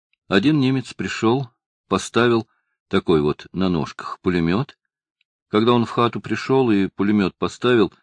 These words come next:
так что-то сказал по-немецки. Тогда я помнила, а теперь уже забыла, что он говорил.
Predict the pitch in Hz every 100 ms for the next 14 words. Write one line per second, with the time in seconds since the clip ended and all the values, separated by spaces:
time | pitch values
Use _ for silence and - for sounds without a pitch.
0 | _ _ - 85 - 123 113 - 127 117
1 | 87 - 85 87 85 60 - - _ _
2 | _ _ _ _ _ _ _ - 196 196
3 | 139 131 120 110 - 143 135 82 69 64
4 | _ - 73 - 123 92 104 92 90 98
5 | 90 - 76 65 67 69 67